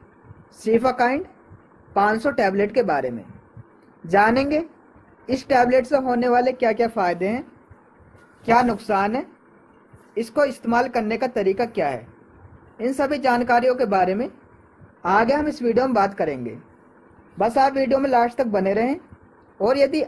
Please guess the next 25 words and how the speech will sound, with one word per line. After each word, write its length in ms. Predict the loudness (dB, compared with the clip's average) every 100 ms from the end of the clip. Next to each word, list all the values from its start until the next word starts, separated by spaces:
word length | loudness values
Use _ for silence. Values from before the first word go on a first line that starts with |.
| 0
आप 220 | 0 0
भी 160 | -4 -10 -10 -20 -20 -20 -20 -20 -10
हमारे 380 | -2 2 2
चैनल 280 | 2 0 0
के 100 | -2
माध्यम 460 | -2 0 0 -2 -4
से 180 | -6 -10 -12 -20 -20 -20 -20 -20 -14 -2
कम 180 | 0 0
समय 300 | -2 -2 -4
में 140 | -6 -14 _ _ _ _ _ -10
दवाइयों 420 | 0 2 4 2
से 60 | 0
जुड़ी 180 | -4 -2
जानकारी 400 | -2 0 -2 -2
पाना 260 | -2 -2 -2
चाहते 320 | -2 -2 -2
हैं 140 | -6 -8 -16 _ _ _
तो 100 | -2
हमारे 300 | 0 2 0
चैनल 260 | 0 -2 -2
को 140 | -4
सब्सक्राइब 580 | -4 -2 -4 0 0 0
कर 140 | -4
सकते 360 | -4 -8 -8 -10
हैं, 220 | -10 -14